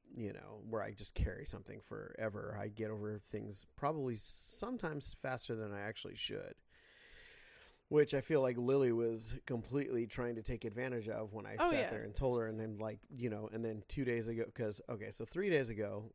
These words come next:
Speaker 1: Lily straight out lied about her social media. Now, we utilize a V P N here,
Speaker 2: Mm-hmm.
Speaker 1: um, and on top of that, I utilize a proxy server. So it's fun because the girls don't know where it's coming from until they suddenly get an ad from Chechnya.
Speaker 2: <laughs>
Speaker 1: And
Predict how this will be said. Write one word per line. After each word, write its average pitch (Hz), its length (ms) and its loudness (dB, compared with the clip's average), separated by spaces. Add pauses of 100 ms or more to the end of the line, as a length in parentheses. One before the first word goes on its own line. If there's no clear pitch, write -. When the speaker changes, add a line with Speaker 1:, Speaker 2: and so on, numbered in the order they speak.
Speaker 1:
Lily 127 280 4
straight 120 340 2
out 107 200 0
lied 101 520 -4
about 104 240 -2
her 104 80 -4
social 101 320 -4
media. 104 260 -4
Now, 101 260 -4
we 117 180 2
utilize 117 760 4
a 120 120 0
V 110 180 0
P 107 200 0
N 107 160 -2
here, 117 340 0 (320)
Speaker 2:
Mm-hmm. 240 100 0
Speaker 1:
um, 104 360 4
and 110 120 2
on 101 80 -2
top 175 220 2
of 139 80 2
that, 104 140 2
I 107 60 2
utilize 104 360 0
a 101 60 -8
proxy 147 380 -4
server. - 440 -8 (460)
So 107 500 4 (300)
it's - 180 0
fun 147 380 4
because 120 560 2
the 123 120 -2
girls 131 240 4
don't 127 160 4
know 120 120 6
where 120 120 6
it's - 80 2
coming 127 240 2
from 117 200 0
until 113 200 0
they 113 120 4
suddenly 113 280 4
get 107 140 6
an 107 100 4
ad 107 280 0
from 107 160 -2
Chechnya. 107 720 0 (220)
Speaker 2:
<laughs> - 320 0
Speaker 1:
And 117 440 6